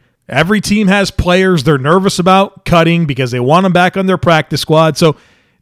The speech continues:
this is an across the league type thing. And I know traditionally every year you don't see a ton of players actually get scooped up off the waiver wire and signed to active rosters. So it's more likely than not that the Bills will get back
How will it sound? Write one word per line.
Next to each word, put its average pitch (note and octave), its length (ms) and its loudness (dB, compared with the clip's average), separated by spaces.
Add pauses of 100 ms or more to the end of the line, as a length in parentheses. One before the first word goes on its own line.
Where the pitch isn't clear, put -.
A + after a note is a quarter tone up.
this A3 240 -2
is G3 160 0
an G#3 80 2
across G3+ 440 -2
the F3+ 120 -2
league F3+ 260 0
type F3 240 0
thing. E3+ 240 0
And E3 80 0
I D#3 60 0
know F3 140 2
traditionally F#3 800 0 (280)
every D#3+ 320 0
year F3 240 2
you D3+ 180 -2
don't F3 300 0
see F#3 180 -2
a D3+ 60 0
ton F3+ 260 -4
of C#3+ 140 -4
players E3 400 -2 (120)
actually D#3 480 -4
get C#3 180 -4
scooped - 400 -2
up F#3+ 280 -2 (260)
off D#3+ 220 -2
the D#3 100 0
waiver E3+ 380 0
wire C#3+ 380 -2
and C3 140 -6
signed E3+ 560 -2
to F#3+ 480 0 (380)
active D#3+ 420 -4
rosters. D#3+ 480 0
So D#3+ 180 4
it's - 200 -4 (260)
more B3 240 0
likely A3+ 400 -2
than E3+ 180 -2
not G3 220 -2
that D3 100 -12
the D3+ 60 -8
Bills E3+ 320 0
will D3+ 100 -2
get E3+ 260 -2
back E3+ 360 -4